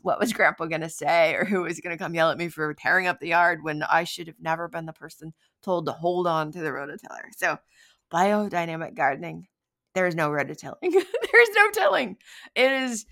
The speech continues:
definitely about saving Mother Earth, about saving the soil. And there's so much to learn about that as we go through and I work with you and instruct you and help you and consult you, that you can learn to garden. There's not a fear of it.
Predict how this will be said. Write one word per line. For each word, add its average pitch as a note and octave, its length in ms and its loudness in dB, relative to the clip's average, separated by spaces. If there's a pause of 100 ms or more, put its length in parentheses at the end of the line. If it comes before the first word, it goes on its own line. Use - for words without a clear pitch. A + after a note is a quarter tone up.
(460)
definitely A#3+ 520 4
about G3 320 2
saving F#3+ 360 -4
Mother F#3 180 2
Earth, E3+ 340 2
about E3 320 -4
saving F3+ 460 -6
the E3 100 -6
soil. E3 540 -4 (720)
And G3 100 -4
there's F#3 200 -2
so F3 240 0
much E3+ 280 -4
to F#3+ 100 -6
learn E3 260 -4
about E3 300 -4
that E3 200 0
as D#3+ 160 -8
we E3 100 -10
go D#3+ 240 -6
through E3 400 -6
and D#3+ 200 -6
I D#3+ 100 -6
work D#3 300 -6
with D#3+ 180 -12
you E3 140 -8
and D#3 100 -10
instruct - 460 -12
you D#3+ 160 -8
and D#3+ 100 -8
help D#3 220 -8
you E3 140 -8
and D#3+ 120 -10
consult D#3 460 -6
you, G3+ 180 -10 (840)
that G3 340 4 (300)
you A3+ 340 -4
can B3 360 -6
learn F#3+ 420 -4
to G#3 120 -10
garden. E3+ 640 -2
There's E3 260 -10
not E3 200 -4
a F#3+ 60 -8
fear F3+ 400 -4
of E3 240 -4
it. E3+ 220 -6